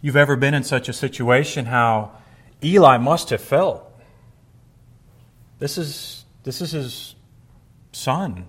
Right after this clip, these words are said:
Both of his sons are doing this. And he doesn't want them to leave.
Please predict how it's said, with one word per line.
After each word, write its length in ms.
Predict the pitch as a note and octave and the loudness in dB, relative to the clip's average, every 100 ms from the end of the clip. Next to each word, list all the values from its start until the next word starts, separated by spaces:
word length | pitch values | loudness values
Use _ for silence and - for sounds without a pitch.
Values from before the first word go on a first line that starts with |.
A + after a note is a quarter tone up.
| - | -2
Both 300 | A#2+ F#3+ F3 | 0 0 -4
of 80 | |
his 180 | B2 G2 | -6 -6
sons 580 | - D3 F#3+ F2 F2 - | -6 -4 -4 -8 -12 -12
are 80 | G#2+ | -8
doing 360 | A#2 E3 F3 | -6 -4 -6
this. 480 | F#2+ E2 - - - - _ _ - _ _ | -8 -12 -18 -20 -20 -20 _ _ -20 _ _
And 80 | A#2+ | -2
he 60 | C3+ | 2
doesn't 280 | E3+ E3+ | 2 2
want 200 | E3 F3+ | 2 2
them 160 | F3+ E3 | 2 0
to 60 | D3 | 4
leave. 680 | D3+ F3 F3 A#2 F2 - | 4 4 0 -2 -6 -14